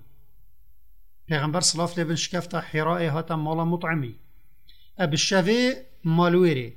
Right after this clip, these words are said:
گاوە بوویە سپێدە، مطعمی هەنارتە بدیف هەر حەفت کوڕێت خۆڕا. و گوتەوان شیرێت خۆ هەلگرن. و دگەل من وەرن. پاشی گوتە پێغەمبەری سڵاف لێ بن، وەرە دا بچینە کەعبێ.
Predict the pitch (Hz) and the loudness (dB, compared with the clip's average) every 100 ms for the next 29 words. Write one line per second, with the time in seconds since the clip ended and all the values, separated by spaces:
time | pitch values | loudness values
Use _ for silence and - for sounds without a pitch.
0 | - - - - - 147 151 147 160 220 | -16 -18 -18 -16 -6 0 2 2 4 6
1 | 202 - - 175 143 165 208 - - - | 6 4 4 4 6 4 2 -4 -16 -18
2 | - - 170 170 156 208 240 185 214 214 | -18 -2 0 0 2 2 4 4 4 4
3 | 202 208 175 151 185 - 190 226 - - | 2 0 0 0 -2 -2 0 2 0 0
4 | 214 - - 196 208 214 190 147 117 - | 0 0 -4 0 0 0 0 0 0 -8
5 | - - - - - 160 170 180 180 208 | -16 -16 -18 -12 -6 0 2 6 6 6
6 | 233 254 - - - - - - 214 196 | 4 2 -4 -16 -16 -6 -4 0 2 0
7 | 196 175 151 123 120 123 - - - - | 2 2 2 0 -6 -8 -14 -18 -18 -18
8 | - - - 190 147 180 180 165 135 120 | -18 -10 0 2 6 6 6 4 0 -4
9 | - - - - - - - - - - | -12 -18 -18 -18 -18 -18 -18 -18 -18 -18
10 | - 175 - 156 160 170 165 156 165 170 | -6 -2 -2 -2 0 0 0 0 2 2
11 | 170 175 170 160 165 175 196 220 - - | 2 2 0 0 2 2 0 -4 -12 -18
12 | - - 160 165 151 147 139 151 151 147 | -16 0 4 4 4 0 0 -2 -2 -2
13 | 127 127 131 | -2 -2 -4